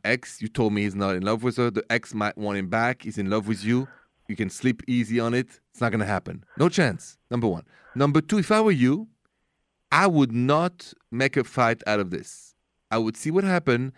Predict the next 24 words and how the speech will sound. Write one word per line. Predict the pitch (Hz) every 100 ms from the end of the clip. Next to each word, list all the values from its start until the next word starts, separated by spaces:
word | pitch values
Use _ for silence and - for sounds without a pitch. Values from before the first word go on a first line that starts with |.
| _
I | -
would | 107
organize | 135 127 131 117
a | 107
great | 92 131 135
night | 127 120
with | - 113
other | 110
friends | 110 127 123 123 -
and | 101 95
move | 104 92
on. | 95 80 - _ _ _
You | 110
guys | 104 143 113
are |
not | 113 143
married | 131 120 110
or | 101
engaged | 90 98 87
yet. | 90 71 - _ -
You're | 87
just | 117 107
boyfriend, | 120 113 113 92
girlfriend. | 95 90 76 52